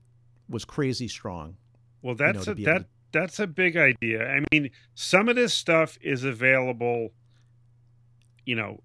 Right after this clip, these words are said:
Speaker 2: outside, uh,
Speaker 1: Yeah.
Speaker 2: f-, of Final Cut, like the ability to generate a, a voice, as you say, from,
Speaker 1: Yeah.
Speaker 2: from a text file and have it be anything. But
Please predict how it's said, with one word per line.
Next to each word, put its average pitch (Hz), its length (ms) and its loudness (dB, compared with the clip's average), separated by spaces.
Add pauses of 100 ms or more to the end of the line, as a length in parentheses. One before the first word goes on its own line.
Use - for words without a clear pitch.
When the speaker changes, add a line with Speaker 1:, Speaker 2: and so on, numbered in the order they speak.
Speaker 2:
outside, 120 840 -2 (300)
uh, 107 340 -12 (140)
Speaker 1:
Yeah. 107 200 -12
Speaker 2:
f-, - 180 -20
of 110 200 -8
Final 101 340 -4
Cut, 92 340 -14
like 110 200 -10
the 123 120 -4
ability 131 360 -2
to 113 120 -8
generate 117 600 0 (720)
a, 117 440 -2
a 120 120 -4
voice, 110 480 -4
as 113 220 -8
you 117 80 -8
say, 113 300 -4
from, 107 520 -8
Speaker 1:
Yeah. 110 160 -4
Speaker 2:
from 113 220 -6
a 101 40 -12
text - 500 -6
file 101 500 -8 (380)
and 104 120 -10
have 123 240 2
it 113 120 -10
be 120 180 -6
anything. 113 420 -10
But 131 220 -4